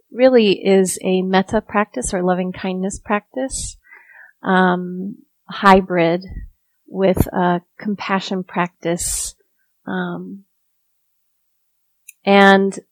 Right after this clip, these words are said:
it was one that I developed personally as I was going through a, a real period of grief. And what I found, though, is that this is a, a really wonderful practice if you're going through not just grief,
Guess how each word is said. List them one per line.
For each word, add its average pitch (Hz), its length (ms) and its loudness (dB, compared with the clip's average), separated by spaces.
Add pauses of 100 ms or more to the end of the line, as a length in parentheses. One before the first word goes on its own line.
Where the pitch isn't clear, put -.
(260)
it 208 160 0
was 196 260 0
one 208 360 4
that 190 320 4
I 190 580 2
developed 185 580 4
personally 202 760 0
as 185 220 -4
I 185 80 0
was 180 100 -6
going 185 300 -6
through 185 260 -6
a, 190 300 -4
a 190 60 -8
real 247 260 0
period 220 360 -2
of 180 140 -10
grief. 185 320 -6 (1500)
And 208 160 -2
what 202 140 8
I 208 80 10
found, 285 400 4
though, 202 160 8
is 190 200 4
that 190 320 2
this 202 220 2
is 202 200 -2
a, 185 440 -2 (200)
a 208 100 -8
really 196 320 -2 (180)
wonderful 202 500 -2
practice - 840 2 (460)
if 202 180 2
you're 196 100 0
going 196 360 4
through 190 340 0
not 262 200 4
just - 220 -4
grief, 220 460 -2